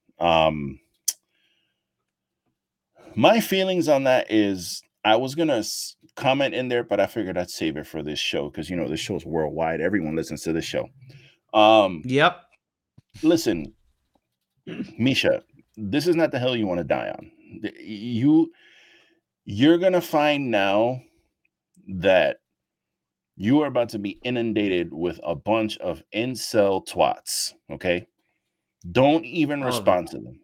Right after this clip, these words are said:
Speaker 1: Just block them all. Block everybody. Um,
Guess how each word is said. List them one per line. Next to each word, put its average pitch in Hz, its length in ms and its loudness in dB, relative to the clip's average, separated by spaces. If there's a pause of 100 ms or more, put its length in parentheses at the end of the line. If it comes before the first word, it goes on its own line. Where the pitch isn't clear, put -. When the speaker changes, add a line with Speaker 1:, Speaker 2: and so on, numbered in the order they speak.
Speaker 1:
Just 98 420 -2
block 98 360 2
them 110 340 0
all. 69 360 -2 (220)
Block 95 480 2
everybody. 87 600 -4 (720)
Um, 82 300 0